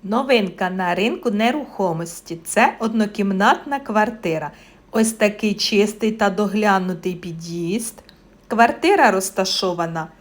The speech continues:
на восьмому поверсі дев'ятиповерхового будинку.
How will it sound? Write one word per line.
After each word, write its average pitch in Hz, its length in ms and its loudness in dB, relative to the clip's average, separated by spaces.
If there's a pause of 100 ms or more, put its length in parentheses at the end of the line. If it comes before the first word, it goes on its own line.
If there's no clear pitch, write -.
(340)
на 208 160 4
восьмому 208 600 0
поверсі 208 540 0
дев'ятиповерхового 226 1600 0 (120)
будинку. 170 680 -2